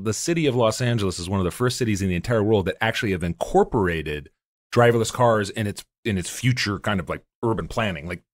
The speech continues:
we're one of the most forward-thinking cities in the future. And with the Olympics coming in twenty twenty-eight, I wouldn't be surprised if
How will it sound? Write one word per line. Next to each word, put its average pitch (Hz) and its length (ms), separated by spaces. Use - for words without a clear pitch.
we're 123 280
one 117 160
of 110 60
the 104 40
most 110 220
forward-thinking 107 680
cities 101 320
in 92 80
the 90 60
future. 120 400
And 110 80
with 117 80
the 110 140
Olympics 165 400
coming 143 260
in 117 80
twenty 127 300
twenty-eight, 123 560
I - 40
wouldn't 131 300
be 147 80
surprised 131 580
if - 300